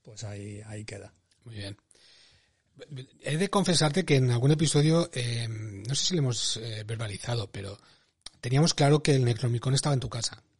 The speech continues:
Speaker 2: Pero bueno, eso son suposiciones nuestras. <laughs>
Speaker 1: Sí, yo tengo, yo tengo una,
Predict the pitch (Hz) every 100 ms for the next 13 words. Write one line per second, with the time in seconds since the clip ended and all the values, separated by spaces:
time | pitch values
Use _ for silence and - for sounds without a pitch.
0 | - 110 123 123 95 - - 127 123 139
1 | 135 120 113 113 101 113 147 - - -
2 | 170 117 - - - - - - - -
3 | - 139 123 147 107 110 120 135